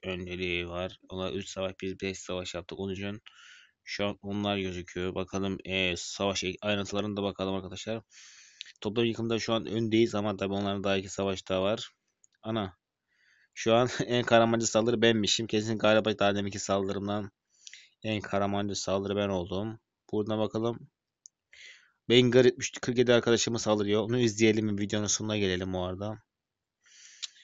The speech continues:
Bakalım ne yapacak arkadaşım. Bu, bu ne? Bu nasıl bir, bu nasıl bir köy? Belediye burası. Bunu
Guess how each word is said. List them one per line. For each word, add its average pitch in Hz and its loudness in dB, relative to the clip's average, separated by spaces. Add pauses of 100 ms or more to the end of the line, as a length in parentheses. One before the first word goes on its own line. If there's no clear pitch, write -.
(380)
Bakalım 104 -2
ne 107 0
yapacak 98 -2
arkadaşım. 95 -4 (180)
Bu, 113 -6 (140)
bu 127 4
ne? 101 0 (1700)
Bu 120 -4
nasıl 120 -4
bir, 113 0 (680)
bu 120 -6
nasıl 120 -6
bir 117 -6
köy? 101 2 (480)
Belediye 117 4
burası. 104 -8 (1200)
Bunu 120 -2